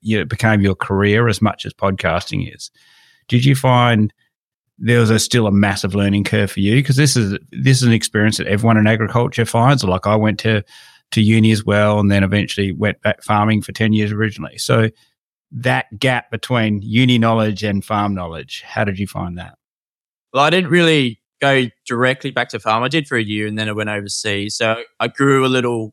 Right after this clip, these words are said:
Speaker 2: within that, um, which helped me out with communication with family, which is always,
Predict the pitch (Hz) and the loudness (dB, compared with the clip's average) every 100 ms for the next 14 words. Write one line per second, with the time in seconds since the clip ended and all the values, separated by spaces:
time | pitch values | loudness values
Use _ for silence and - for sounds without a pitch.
0 | _ 120 117 117 113 117 - _ _ _ | _ -8 -6 -4 -2 -4 -6 _ _ _
1 | _ - 117 117 113 117 - 127 123 117 | _ -6 -2 -2 -2 -6 -4 -2 -2 -2
2 | 117 117 117 104 _ _ _ _ _ _ | -2 0 0 -2 _ _ _ _ _ _
3 | 117 _ 120 117 113 113 117 117 - 113 | -20 _ -8 -6 -4 -2 -2 -2 -4 -6
4 | 110 104 - 110 110 123 135 123 - 113 | -6 -8 -4 -4 -2 -4 -4 -6 -6 -6
5 | 107 113 110 104 | -4 -4 -4 -8